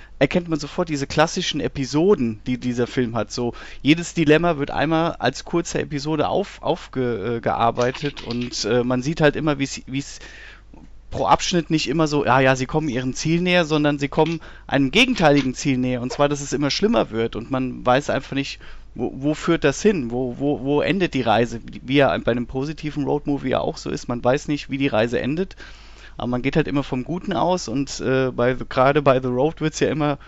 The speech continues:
äh, äh, schlimmer und schlimmer und, äh, ja, so, so rum kann's natürlich auch funktionieren.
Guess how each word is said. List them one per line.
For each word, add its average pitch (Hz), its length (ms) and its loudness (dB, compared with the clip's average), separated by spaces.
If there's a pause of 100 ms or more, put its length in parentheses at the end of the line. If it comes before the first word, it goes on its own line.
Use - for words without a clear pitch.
(680)
äh, 131 360 2
äh, 127 40 0
schlimmer 165 380 2
und 135 140 -2
schlimmer 160 400 0
und, 120 340 -8
äh, 113 400 -2
ja, 69 220 0
so, 113 260 -10
so 123 140 -6
rum 143 160 -4
kann's 135 260 -6
natürlich 123 400 -8
auch 143 140 -4
funktionieren. 110 720 -10